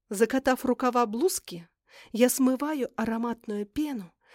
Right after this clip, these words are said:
с длинных рыжих волос малознакомого мужчины. А тот закрыл глаза от удовольствия и улыбается во весь рот. Честно сказать,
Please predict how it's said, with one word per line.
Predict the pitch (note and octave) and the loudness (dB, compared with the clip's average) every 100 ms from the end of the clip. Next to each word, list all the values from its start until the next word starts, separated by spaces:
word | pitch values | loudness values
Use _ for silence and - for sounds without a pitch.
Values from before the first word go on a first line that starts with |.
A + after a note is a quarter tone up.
| - - | -16 -12
с | |
длинных | F#3+ G3+ C4 E4 C#4+ A#3 - | -4 0 0 0 -2 -4 -4
рыжих | A3+ A3+ A3 G3+ | 0 0 -2 -8
волос | G#3 F#3+ G3+ C#4 - | -6 -4 -2 -4 -6
малознакомого | G3+ G3 G3 F#3 F#3 F#3 - D#4 D4 C4+ | -4 -2 -2 -2 -6 -6 -8 -6 -6 -8
мужчины. | C4 C4 - - G3 F3+ F3+ G3 _ _ _ _ _ _ | -10 -10 -10 -8 -6 -6 -8 -14 _ _ _ _ _ _
А | - G#3 | -6 0
тот | A#3 G3+ | 4 2
закрыл | F#3 G3+ - G#3 | 2 -4 -2 -4
глаза | F#3 F#3+ F#3 G#3+ E4 - - | -4 -4 -4 -6 -8 -10 -14
от | G3 | -6
удовольствия | F#3 F3 F3+ F3 F3 - - F#3 F#3 - - - - | -6 -4 -6 -6 -8 -10 -10 -14 -14 -18 -20 -20 -4
и | F4 F4+ | 2 4
улыбается | B3+ G3 F3+ F3+ F3+ - G3+ | 4 2 0 -4 -4 -6 -8
во | F#3+ F#3+ | -6 -6
весь | F#3+ F#3+ G3 | -6 -6 -6
рот. | F3+ - - _ _ _ _ _ _ | -8 -10 -20 _ _ _ _ _ _
Честно | - G#3+ D#4 F4+ | -4 -2 0 -2
сказать, | F4+ - D#4+ D4+ D4+ - | -4 -4 -4 -2 -4 -6